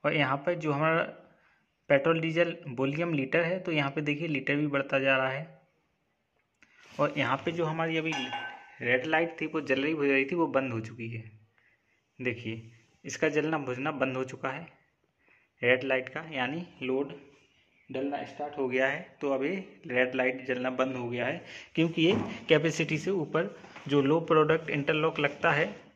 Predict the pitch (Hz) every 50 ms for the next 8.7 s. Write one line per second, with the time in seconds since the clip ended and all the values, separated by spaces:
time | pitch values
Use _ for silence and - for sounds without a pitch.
0 | _ - - 151 147 143 151 156 156 151 156 151 143 143 139 156 175 - - -
1 | 151 131 127 135 156 170 170 165 - 185 170 185 202 170 156 143 139 143 139 139
2 | 143 139 139 139 135 143 160 185 - - - - _ _ - 147 139 123 - 151
3 | 143 147 160 - 156 135 139 139 139 135 135 131 135 135 139 123 127 131 135 135
4 | 131 131 - 135 - - 135 135 151 185 185 - - - - - _ _ - -
5 | 143 139 - 123 120 123 123 123 - - 214 214 202 - - _ _ _ _ _
6 | - - - - - - - - - - - 127 131 131 - 151 143 - 143 139
7 | - - 147 151 - - 151 135 131 127 123 123 135 135 - 147 135 135 - 135
8 | 127 135 139 - 143 131 - - 123 131 160 170 -